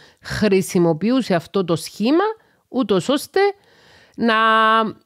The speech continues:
ικανοποιεί τον εθισμό του. Είναι εθισμός, όπως κάποιος έχει εθισμό από τα ναρκωτικά, όπως κάποιος έχει εθισμό από τον τζόγο. Αυτός προφανώς είχε, έχει εθισμό από το high που νιώθει κάποιος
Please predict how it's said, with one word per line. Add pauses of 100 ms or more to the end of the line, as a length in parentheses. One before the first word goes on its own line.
(1160)
ικανοποιεί
τον
εθισμό
του. (120)
Είναι
εθισμός,
όπως
κάποιος
έχει
εθισμό
από
τα
ναρκωτικά, (180)
όπως
κάποιος
έχει
εθισμό
από
τον
τζόγο.
Αυτός (320)
προφανώς (1120)
είχε,
έχει
εθισμό
από
το (200)
high (420)
που
νιώθει
κάποιος